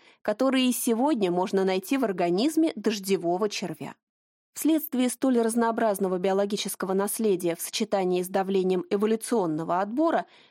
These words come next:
благоприятствующего определенным чертам,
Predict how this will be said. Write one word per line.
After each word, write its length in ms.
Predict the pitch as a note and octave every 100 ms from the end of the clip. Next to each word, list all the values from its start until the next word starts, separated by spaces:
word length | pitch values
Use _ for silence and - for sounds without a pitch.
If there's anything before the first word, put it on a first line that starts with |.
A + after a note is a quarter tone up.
| -
благоприятствующего 1120 | G#3 G#3 G#3 A#3+ G#3 - - F3+ F#3 - F#3
определенным 640 | F#3 G3 G#3+ A3+ F#3 F#3
чертам, 500 | G3 C4 - E3 D3+